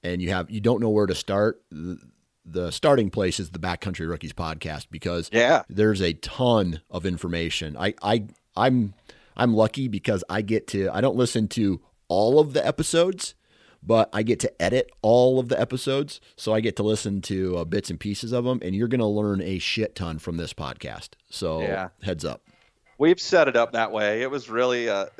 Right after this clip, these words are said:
Speaker 2: and that was the whole idea behind it. And that was, that was the whole idea is the majority of those episodes are not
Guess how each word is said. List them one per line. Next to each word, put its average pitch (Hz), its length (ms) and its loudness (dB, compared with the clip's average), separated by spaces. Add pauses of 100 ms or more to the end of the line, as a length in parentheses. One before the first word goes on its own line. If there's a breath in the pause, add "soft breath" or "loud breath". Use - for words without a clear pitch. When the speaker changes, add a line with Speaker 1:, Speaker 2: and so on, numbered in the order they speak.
(120)
Speaker 2:
and 156 200 -2
that 160 120 2
was 151 120 -4
the 139 100 0
whole 147 220 2
idea 127 260 0
behind 107 360 -6
it. - 180 -10
And 101 160 -8
that 87 140 -8
was, 95 280 -14
that 110 100 -2
was 104 120 -6
the 101 100 -4
whole 113 260 2
idea 107 540 0
is 92 160 -12 (380 soft breath)
the 117 80 0
majority 120 440 2
of 104 80 -2
those 107 220 0
episodes 107 600 -4
are 98 120 -12
not 101 340 -2